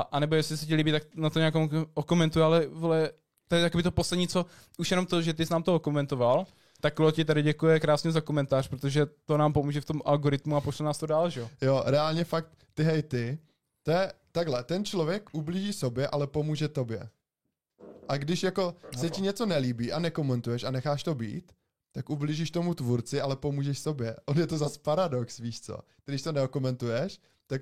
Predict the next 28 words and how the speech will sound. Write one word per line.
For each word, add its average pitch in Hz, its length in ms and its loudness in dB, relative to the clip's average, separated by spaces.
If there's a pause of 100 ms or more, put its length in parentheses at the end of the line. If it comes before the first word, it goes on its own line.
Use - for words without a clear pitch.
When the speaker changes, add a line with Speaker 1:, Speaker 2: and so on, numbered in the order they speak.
(160)
Speaker 2:
to 151 100 -4
je 160 180 0
to 165 160 -4
nejhorší, 160 460 -2
co 160 80 -8
se 165 80 -2
může 170 220 -2
stát, 165 320 -2
že 269 100 -2
tam 170 300 -2
jako 165 240 -2
nic 165 300 -8
tomu 170 240 -4
nedáš, 170 180 0
Speaker 1:
Hafo. 120 280 4
Speaker 2:
že 113 100 -4
jo? 107 100 -8 (440)
Takže 139 260 -2
děkujem 190 640 0
a 170 80 -4
prostě 160 320 -8
nás 165 180 -2
hejtujte, 185 420 -4
je 151 80 0
to 147 120 -6
skvělý, 156 540 -4
ty - 140 -6
vole, 120 280 -2